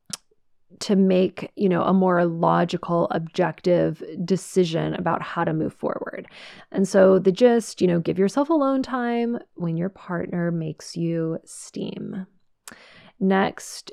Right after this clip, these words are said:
it can be a really great idea to check in with your partner once a week. You know, when you're both well rested, not distracted, in a good headspace,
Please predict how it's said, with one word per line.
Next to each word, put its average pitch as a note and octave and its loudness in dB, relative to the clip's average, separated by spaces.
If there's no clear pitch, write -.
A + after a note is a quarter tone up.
it F#3+ 2
can G3 0
be F#3+ 4
a F3+ 4
really F#3 2
great F3+ 2
idea F3 0
to - -8
check - -6
in F#3+ 2
with G3 0
your F3 -2
partner - -6
once - -8
a - -6
week. - -12
You F#3 0
know, F3+ 2
when F#3+ 2
you're F#3+ 4
both G#3+ 4
well E3 0
rested, C#4 6
not - -2
distracted, C4 0
in E3+ 0
a F3 0
good F#3 -2
headspace, A3 2